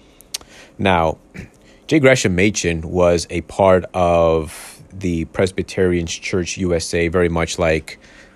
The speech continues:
the Southern Baptist denomination. So this was the Presbyterian denomination of his day, and he was actually given the,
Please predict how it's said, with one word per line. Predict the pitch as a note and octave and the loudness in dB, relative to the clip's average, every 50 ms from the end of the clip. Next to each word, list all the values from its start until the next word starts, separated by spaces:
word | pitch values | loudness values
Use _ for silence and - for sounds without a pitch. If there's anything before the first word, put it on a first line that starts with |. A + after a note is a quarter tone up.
| _ _ _ - | _ _ _ -6
the | - F#2 E2+ E2 D#2 | -4 -2 -2 -2 -2
Southern | - - F2+ F#2 E2 | -2 -2 -2 -2 0
Baptist | D#2+ E2 D#2 - - E2 - | 0 -2 -2 -2 -4 -6 -4
denomination. | E2+ E2+ E2 D#2+ D#2+ F2 E2+ D#2 - - - D#2 | -4 -2 -2 -2 -2 -2 -2 -4 -4 -8 -10 -12
So | D#2+ - E2 | -12 -8 -6
this | D#2+ F2 - - | -6 -6 -4 -4
was | F2 D#2+ D2 - - - - _ _ | -4 -4 -4 -6 -10 -14 -18 _ _
the | - F2 D#2 D2+ | -10 -8 -8 -8
Presbyterian | - - G2+ F2+ - - D#2+ - - - G2 F#2 F#2 E2+ D#2+ | -6 -4 -4 -4 -4 -6 -8 -8 -4 -2 0 0 0 0 -2
denomination | F2 E2 E2+ E2+ E2 E2 E2 E2 E2 D#2+ - - F2 E2+ F2 G2 - _ _ _ _ _ _ _ _ _ _ _ _ _ _ _ - - - | -2 -2 -2 -2 -4 -4 -4 -4 -4 -6 -6 -6 -6 -6 -6 -8 -12 _ _ _ _ _ _ _ _ _ _ _ _ _ _ _ -10 -2 0
of | G#2+ G2 | 0 2
his | F2+ F#2 E2 D#2+ | 2 0 -2 0
day, | E2 G2 G2+ F#2 E2+ E2 - | 2 4 4 4 2 0 -2
and | - E2+ E2 D#2+ | -4 -4 -4 -6
he | D#2 - - A2+ D3+ C#3+ | -6 -6 -4 -2 0 2
was | G#2+ F#2+ E2+ - - | 2 2 2 0 -2
actually | E2+ E2+ F2 E2+ - - - F#2 F2 E2+ E2 D#2+ D#2 D#2 D2+ - - - - - - - - - - _ - - - - - - - | -4 -2 -2 -2 -4 -4 -4 -2 -2 -2 -2 -2 -2 -4 -6 -8 -12 -18 -20 -20 -20 -20 -20 -20 -20 _ -20 -20 -20 -20 -20 -8 -2
given | - A2 F#2 G2+ F#2+ F2+ E2+ | 0 2 2 2 0 0 0
the, | F#2 F2+ E2+ E2 D#2+ D#2 D2 | -2 -2 0 0 0 -2 -4